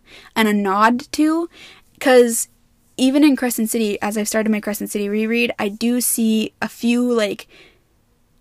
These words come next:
things that call back to,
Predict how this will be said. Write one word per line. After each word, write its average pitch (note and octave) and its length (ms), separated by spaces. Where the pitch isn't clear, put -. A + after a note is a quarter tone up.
things A#3+ 500
that - 180
call A3 260
back G#3 520
to, G#3 580